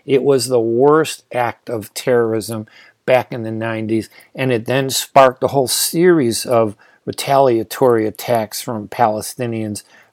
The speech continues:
uh, who used suicide bombings, because the first suicide bombing attack occurred after, um, this, uh, Baruch Goldstein terrorist attack in Hebron,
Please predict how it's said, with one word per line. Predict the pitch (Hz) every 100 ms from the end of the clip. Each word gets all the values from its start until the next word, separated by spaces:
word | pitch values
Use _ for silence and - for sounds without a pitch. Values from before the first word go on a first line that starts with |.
| 123
uh, | 107
who | 120
used | 117 123 113
suicide | - 143 131 - 110 104
bombings, | - 113 113 104 98
because | - 131 110
the |
first | - - 156 135 - _ _
suicide | - - 139 127 131 113 101
bombing | 117 113 107
attack | 101 - 110 104 _ _ _ _ _ _ -
occurred | - - 135 117 - -
after, | 139 143 - 120 95 92 _ _ _ -
um, | 120 113 104 104
this, | 120 123 120 - -
uh, | 110
Baruch | 113 123 127 127 - _
Goldstein | 127 123 120 - 117 107
terrorist | - - 110 107 -
attack | 117 - 110 104
in | 104
Hebron, | 113 101 107 107 104